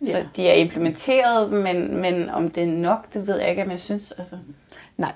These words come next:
Speaker 2: det er jo, altså, at det er småjusteringer. Det, det betyder for mig at se, altså jo, det er da jo godt, at det, noget går i en mere hensigtsmæssig retning, men det, det er slet ikke nok. Altså, og, der, og for mig at se, er det også at mudre på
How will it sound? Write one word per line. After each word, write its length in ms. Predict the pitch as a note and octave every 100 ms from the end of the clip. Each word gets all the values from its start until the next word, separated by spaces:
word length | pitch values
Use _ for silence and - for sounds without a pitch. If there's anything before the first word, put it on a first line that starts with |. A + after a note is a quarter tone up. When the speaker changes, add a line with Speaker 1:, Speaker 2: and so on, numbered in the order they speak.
| D3+
Speaker 2:
det 80 | G3
er 40 |
jo, 160 | E3+ -
altså, 260 | F#3 F3+ E3+ - _ _ _ _ _ _ _ -
at 100 | E3 - - - _ _ _ -
det 80 |
er 40 | G3+
småjusteringer. 640 | G3+ D#3 G#3 A3+ E3+ -
Det, 260 | F3 G3 F#3
det 100 | G#3
betyder 380 | G3 - A3+ F3+
for 120 | G3
mig 140 | F3+
at 80 | G3
se, 260 | G3 F#3+ -
altså 160 | E3 E3
jo, 160 | F3+
det 80 | F3+
er 60 | F#3+
da 140 | F3
jo 100 | D#3+ D#3
godt, 200 | A3 A#3
at 100 | F3+
det, 160 | E3+
noget 300 | F3 G3 G#3
går 120 | A3
i 80 | F3+
en 140 | E3+ E3+
mere 260 | G3 F#3+
hensigtsmæssig 640 | E3+ A3+ A#3+ A3+ F#3 F#3 F3
retning, 320 | F#3+ G#3 G#3
men 140 | E3+
det, 320 | E3+ E3 -
det 60 | -
er 40 |
slet 280 | F3+ A#3+ C4+
ikke 160 | A3+ E3+
nok. 200 | C#3+ D3
Altså, 160 | F3 F3
og, 160 | F3
der, 80 | F#3
og 140 | E3+
for 140 | E3+ F#3+
mig 180 | G3 A3+
at 60 |
se, 120 | A3
er 80 | G3
det 100 | F3+
også 160 | G3 A3
at 60 | G#3 - - - -
mudre 380 | G#3 G#3+ A#3+
på 80 | B3+